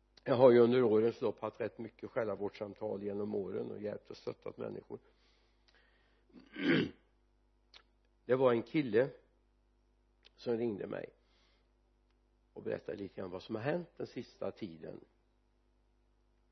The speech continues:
Jag vet ju att jag har varit med i hans vårdnadskriser och sånt där. Och, ehm,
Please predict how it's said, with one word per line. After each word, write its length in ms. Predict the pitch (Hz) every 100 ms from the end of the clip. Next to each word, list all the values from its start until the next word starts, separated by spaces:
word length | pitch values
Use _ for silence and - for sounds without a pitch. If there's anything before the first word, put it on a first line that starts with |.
| _ _ _ _ _ _ -
Jag 100 | 120
vet 260 | 131 127 143
ju 100 | 123
att 100 | 120
jag 60 |
har 60 | 110
varit 160 | 113
med 120 | 113 101
i 40 |
hans 240 | 101 107
vårdnadskriser 500 | 123 101 98 98 - - _ _ _ _ _ _ _ _ _ _ _ _ _ _ _ _ _ _ _ _ _ _ 120 117 110 123
och 100 | 104
sånt 200 | - 120
där. 220 | 113 131 - _ _ _ _ _ _ _ _ _ _ _ _ _
Och, 440 | 120 113 - - 117
ehm, 540 | 107 104 104 101 95